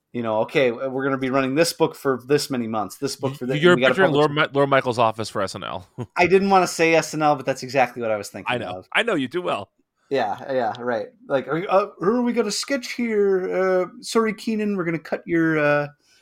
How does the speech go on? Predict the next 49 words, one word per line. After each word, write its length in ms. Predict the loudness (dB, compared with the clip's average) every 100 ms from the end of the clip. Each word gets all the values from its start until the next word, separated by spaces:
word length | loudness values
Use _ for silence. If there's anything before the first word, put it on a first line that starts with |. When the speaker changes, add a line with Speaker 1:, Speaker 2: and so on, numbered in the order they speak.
| _ -4
Speaker 1:
yeah. 280 | 0 0 -4 -4
Um, 440 | 0 2 0 -6 -16 _ _ _ _ _ _ _
Speaker 2:
What's 300 | -10 -10 -10 -16
up 220 | -14 -14
with 160 | -16
that? 420 | -16 -20 -20 -20 -20
Speaker 1:
<laughs> 380 | _ _ -4 2
Speaker 2:
No, 320 | 2 4 4
no, 140 | 4 2
that 100 | 0
was 80 |
Johnny 180 | -2 -2
Carson. 260 | -2 -6 -6
That 80 | -8
was 80 | -6
Johnny 160 | -8
Carson. 240 | -12 -14 -14
That 60 |
was 80 | -14
just 120 | -14
bad. 220 | -14 -4
Speaker 1:
Yeah, 160 | -2 -2 4
<laughs> 40 |
yeah, 180 | 8 8
that 140 | 6 4
was, 220 | 0 -2
that 180 | -4 -2
was 200 | -2 -2
Johnny 260 | -8 -10 -12
Carson. 460 | -16 -18 -16 -16 -16
Speaker 2:
Yeah. 360 | -20 -20 -20 -14
Speaker 1:
You 60 | 0
gotta 160 | 4 4
just 180 | 2
think 200 | 0 2
Doctor 320 | 4 2 2 -8
Evil. 340 | -8 -10 -16 -12 -10
<laughs> 20 | -8 -10 -12 -14 -8
Speaker 2:
Yeah, 100 | -6
exactly. 500 | -2 0 -2 -2 -10 -12 -20 _ _ -2
Speaker 1:
Um, 640 | 0 2 0 -4 -12 -20 _ _
but, 300 | -2 -2 -4 _ -10
but 160 | -6
you 100 | -2
know 80 | 0
what 100 | 2
I'm 140 | 0 -4
saying. 380 | -4 -6 -6
Like, 300 | -4 -4 -6